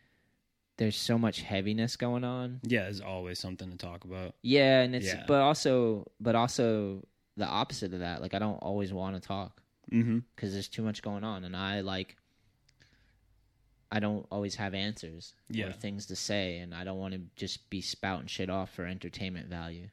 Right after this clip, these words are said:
Speaker 1: Like, I do wanna spout shit off for entertainment value, but I don't always wanna just because, you
Speaker 2: Yeah,
Speaker 1: know?
Speaker 2: keep it authentic still.
Speaker 1: Yeah, I just wanna be able to enjoy it, have fun, and not feel obligated to, like, have to do it, you know?
Speaker 2: Mm-hmm.
Speaker 1: So,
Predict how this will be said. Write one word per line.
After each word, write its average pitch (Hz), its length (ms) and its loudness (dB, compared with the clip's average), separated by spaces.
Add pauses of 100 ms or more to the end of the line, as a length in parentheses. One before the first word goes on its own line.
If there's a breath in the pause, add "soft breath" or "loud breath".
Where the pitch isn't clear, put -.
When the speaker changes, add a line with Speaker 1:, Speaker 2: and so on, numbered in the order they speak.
(180)
Speaker 1:
Like, 95 100 -6
I 98 60 0
do 110 200 2
wanna 98 220 -2
spout - 240 -4
shit 95 180 -6
off 92 200 -4
for 98 100 -8
entertainment 92 580 -8
value, 87 240 -8
but 90 120 -6
I 92 80 -4
don't 92 200 -6
always 90 280 -4
wanna 90 320 -8
just - 240 -10
because, - 480 -10
you 92 100 -8
Speaker 2:
Yeah, 107 160 2
Speaker 1:
know? 90 80 -6
Speaker 2:
keep 104 240 -2
it 92 80 -6
authentic 85 540 -10
still. - 240 -8
Speaker 1:
Yeah, 151 280 6
I 92 60 -4
just 101 160 -6
wanna 101 320 -2
be 95 240 -6
able 101 160 -2
to 95 80 -6
enjoy 98 440 -2
it, 98 200 -2
have 101 180 -6
fun, 98 360 -4
and 95 100 -4
not 95 180 -6
feel 98 260 0
obligated 92 680 -4
to, - 140 -8
like, 87 360 -8 (120)
have 90 320 -12
to 92 80 -6
do 87 240 -6
it, - 240 -12
you 92 160 -8
know? 92 260 -8 (140)
Speaker 2:
Mm-hmm. 104 100 2
Speaker 1:
So, 104 300 4